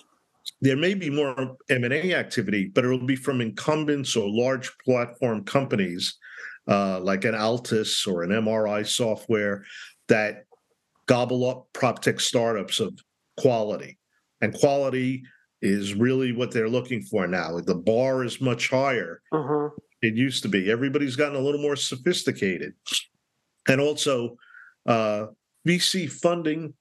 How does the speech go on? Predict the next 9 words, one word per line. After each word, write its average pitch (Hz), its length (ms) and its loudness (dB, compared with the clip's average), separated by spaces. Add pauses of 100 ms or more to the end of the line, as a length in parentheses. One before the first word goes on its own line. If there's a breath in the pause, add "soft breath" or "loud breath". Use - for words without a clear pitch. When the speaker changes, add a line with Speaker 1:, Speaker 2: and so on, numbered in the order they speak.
(120)
Speaker 1:
should 190 420 0
pick - 240 -4
up, 104 320 -2
as 104 200 0
we 104 120 0
said 113 240 2
earlier, 101 600 0 (520)
but, 110 260 4 (560)
uh, 101 540 2